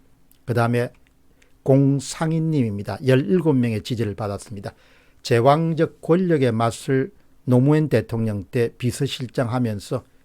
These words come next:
견눈으로 전부 체험했습니다. 그 자리에 앉고 보니 천하가 자기 세상인데 입김만 불어도 흔들리는 입새들이 무슨 결정하겠습니까? 문 대통령 자신 눈치만 해도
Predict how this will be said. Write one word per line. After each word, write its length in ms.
견눈으로 760
전부 540
체험했습니다. 920
그 140
자리에 280
앉고 420
보니 360
천하가 800
자기 340
세상인데 720
입김만 800
불어도 520
흔들리는 640
입새들이 640
무슨 420
결정하겠습니까? 1120
문 180
대통령 560
자신 440
눈치만 480
해도 280